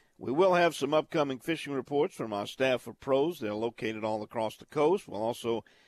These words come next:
check the coastal marine forecast as you do head out this weekend. In fact, that's next. Uh, we've got a small craft advisory up this weekend. Today, temperatures, nice, nice and cool.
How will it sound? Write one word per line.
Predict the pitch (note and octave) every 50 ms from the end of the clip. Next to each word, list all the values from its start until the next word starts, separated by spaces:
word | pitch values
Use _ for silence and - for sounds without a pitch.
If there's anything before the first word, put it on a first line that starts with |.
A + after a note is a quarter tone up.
| _ _ _
check | - E3 D#3 -
the | - C3
coastal | - - D#3 D3+ D3+ - D#3 C3
marine | C3+ C3+ C#3 C3+ B2+ A#2
forecast | - C#3 C3 C3+ C3+ - - C#3+ B2+ C3 C3+ C3 - -
as | - A2 C3+ D3 D3 C3 C3+
you | C#3+ C3+
do | B2 C3+ C#3 B2
head | A#2+ A#2 C#3 C3+ C3
out | C3+ C3+ C3 -
this | - A2+ A2 -
weekend. | A2+ D3 D#3+ D#3 - F3 D#3+ D#3 C#3
In | B2 A#2+
fact, | - F3 F3 F3 -
that's | - E3+ D#3+ D#3+ - - A2
next. | A#2 C3+ D3 D3+ - - - - _ _ _ _ _ _ _ _ -
Uh, | - A#2+ B2+ C3
we've | C3+ C3
got | D#3+ G3 F3
a | D#3
small | - - F3+ F#3+ F#3+ F3+
craft | - - F#3+ F#3 F#3 F3+ -
advisory | E3 D3+ C#3 D#3 D#3+ E3+ E3+ D#3+ C#3+ D3+ D3+ D#3+
up | E3 D#3 -
this | - D#3+ C#3+ -
weekend. | - C3+ D#3 E3 - - D#3 D3 E3 F#3 G3 - _ _ _ -
Today, | - A2+ G#2 G#2+ B2+ C#3 D3 E3 F3+ G#3 - - - - - -
temperatures, | F3 F#3 G3 - D#3 C3+ - C3+ C3 C3+ C#3 - - A#2
nice, | G#2 G2 G#2+ B2 C#3 C3 G#2+ F#2+ - - -
nice | E2 F#2+ A#2+ C3+ C#3+ - A#2
and | F#2+ G2+
cool. | - - C3 C#3 D3 D3 D3 C3+